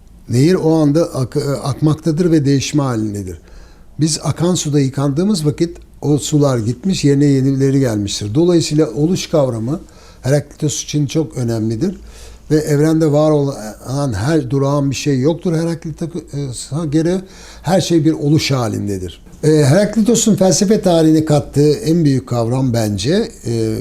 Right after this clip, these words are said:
felsefe tarihine soktuğu da agraphos nomos kavramıdır. İlahi yasa anlamına gelir. Yazılı olmayan yasa anlamına gelir.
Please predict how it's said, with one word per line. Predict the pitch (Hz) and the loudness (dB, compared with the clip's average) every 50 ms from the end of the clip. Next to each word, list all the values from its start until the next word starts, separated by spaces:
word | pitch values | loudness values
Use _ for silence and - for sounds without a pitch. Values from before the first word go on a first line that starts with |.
| 107 | -6
felsefe | - 120 117 113 - - - 185 185 - | -4 -4 -2 -2 0 0 2 2 0 2
tarihine | - 123 123 120 113 127 131 | 0 0 0 0 0 0 0
soktuğu | - - - 120 113 - - - 147 143 | 0 0 0 -2 -2 -2 -2 0 0 0
da | 123 120 117 113 - | 0 0 -2 -2 -2
agraphos | 143 127 113 156 175 160 - - 151 135 - - - | -2 -2 0 0 -2 -2 -2 -2 -4 -4 -4 -2 -2
nomos | 139 135 131 123 104 95 - | 0 0 0 0 0 -2 -4
kavramıdır. | - - 107 101 101 104 101 101 98 104 170 180 - - - - - - - | -4 -4 -4 -4 -2 -4 -4 -4 -4 -6 -6 -8 -10 -12 -20 -20 -18 -8 -2
İlahi | 143 143 147 151 156 156 143 151 180 185 | 2 2 4 4 4 4 4 4 4 4
yasa | 156 123 - - 139 | 4 2 2 0 -2
anlamına | 123 117 113 110 107 104 107 101 101 | -2 0 0 2 2 2 0 0 -2
gelir. | 98 101 101 98 101 98 - - - - | -4 -4 -6 -8 -8 -10 -12 -10 -4 0
Yazılı | 139 143 135 110 139 156 165 170 170 | 2 2 2 4 2 2 4 2 2
olmayan | - 151 156 170 180 170 160 151 139 131 113 | 2 2 2 2 4 4 2 2 0 -2 -4
yasa | 117 117 107 101 95 - - 107 | -4 -4 -4 -4 -4 -6 -8 -6
anlamına | 107 110 104 101 101 101 101 98 95 95 | -4 -4 -2 -2 -2 -2 -2 -2 -4 -4
gelir. | 90 87 90 85 90 82 - - | -6 -6 -6 -6 -8 -8 -10 -14